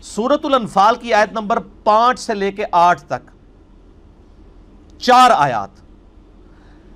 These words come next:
ये आप पढ़ के देख लें तो आपको उससे बड़ी स्टेटमेंट मिलेगी कि जो जंग लड़ने गए हुए थे ना गज़वा बदर में, उनके बारे में अल्लाह ताला क्या फरमा रहा है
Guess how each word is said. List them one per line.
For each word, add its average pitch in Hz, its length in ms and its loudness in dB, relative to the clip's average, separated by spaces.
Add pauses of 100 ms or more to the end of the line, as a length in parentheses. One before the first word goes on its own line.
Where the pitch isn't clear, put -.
(220)
ये 214 240 0
आप 233 220 2
पढ़ 220 140 2
के 233 160 -4
देख 208 260 0
लें 247 240 0
तो 247 80 -2
आपको 233 880 2 (100)
उससे 262 380 0 (800)
बड़ी 262 420 2
स्टेटमेंट 247 460 -2
मिलेगी 220 500 -4
कि 247 220 -8
जो 233 260 2 (120)
जंग 240 360 0
लड़ने 226 540 -2
गए 247 140 2
हुए 240 220 -2
थे 214 160 -6
ना 294 120 -6
गज़वा 185 280 -6
बदर 147 280 -8
में, 120 160 -14 (1500)
उनके 277 340 0
बारे 233 260 2
में 233 120 -6
अल्लाह 220 180 0
ताला 214 200 -4
क्या 208 180 -2
फरमा 165 340 -6
रहा 180 100 -4
है 170 100 -12